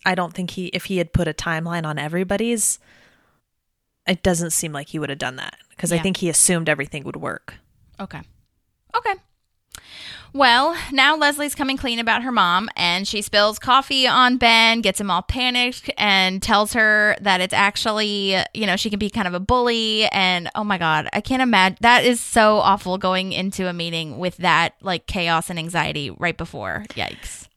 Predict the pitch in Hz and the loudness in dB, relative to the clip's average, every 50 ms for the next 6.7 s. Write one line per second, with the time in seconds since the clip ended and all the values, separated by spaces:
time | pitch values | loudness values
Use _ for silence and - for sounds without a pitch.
0 | _ _ _ _ - - 214 226 247 262 262 269 233 208 - - - - 208 180 | _ _ _ _ -2 -2 -2 -2 -2 -4 -4 -2 -4 -4 -4 -6 -6 -4 -4 -4
1 | 170 180 185 175 - - 165 165 165 160 - - - - - 190 196 190 _ _ | -2 -4 -4 -6 -8 -8 -6 -6 -6 -6 -10 -14 -16 -14 -12 -12 -12 -14 _ _
2 | _ _ _ _ _ _ - 226 - - 214 208 208 202 190 - 202 196 190 190 | _ _ _ _ _ _ -20 -12 -4 -2 -2 0 0 -2 -2 -4 -4 -4 -4 -4
3 | 185 - - 202 208 202 196 190 175 - 190 175 170 160 151 - 170 156 - 180 | -6 -4 -4 -2 0 2 2 2 2 0 -2 -2 -2 -2 0 0 -2 -2 -4 -6
4 | 180 165 180 - 220 220 - - 175 165 165 160 160 160 165 _ _ _ _ - | -6 -6 -6 -8 -8 -8 -4 -4 -2 0 0 -2 -2 -4 -6 _ _ _ _ -20
5 | _ _ - - - - 190 202 208 202 - 170 190 196 202 226 196 - 190 180 | _ _ -20 -12 -6 -4 -2 -2 0 0 2 4 4 6 6 6 6 4 2 2
6 | 180 180 175 170 160 156 151 147 147 147 151 156 156 | 4 0 0 0 -2 -4 -4 -6 -6 -6 -8 -10 -12